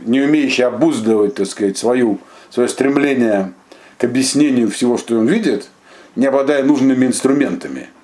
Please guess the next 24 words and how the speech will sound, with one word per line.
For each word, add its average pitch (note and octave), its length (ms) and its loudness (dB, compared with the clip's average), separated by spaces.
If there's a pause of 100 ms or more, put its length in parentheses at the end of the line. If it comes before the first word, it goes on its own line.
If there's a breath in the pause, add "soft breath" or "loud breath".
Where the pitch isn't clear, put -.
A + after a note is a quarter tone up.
для F#2+ 160 0
этого, C2 420 -6 (800 loud breath)
э, A2 420 0
он D#3+ 360 0
как C3 260 -2
город, E3 280 2
который C#3 320 0
падёт. C3+ 420 -2
Чем, E3 380 -2 (120)
что F#3+ 180 -2
за F3+ 120 0
город C#3+ 300 -2
есть G2+ 160 -2
внутри G2 240 -6
человека? E2 280 -10
Душа. E3+ 520 -2 (960 loud breath)
Как D3 180 -2
она D#3+ 160 0
может C3 280 -2
пасть? - 440 -4 (680)
Что C#3 100 -6
такое C3+ 180 0
падение A#2+ 480 0
души? F2+ 320 -8